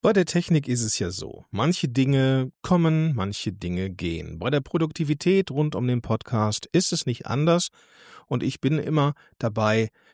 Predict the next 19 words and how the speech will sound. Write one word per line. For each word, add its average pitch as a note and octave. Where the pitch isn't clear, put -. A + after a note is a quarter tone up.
das A#2+
für -
mich B2+
beste C3+
Setup -
zu -
finden, C3+
um C#3
meinen G2
Workflow B2
vielleicht F#2+
noch A#2
ein A2+
bisschen G2+
besser, G#2
schneller, G#2+
geiler D3
zu -
machen B2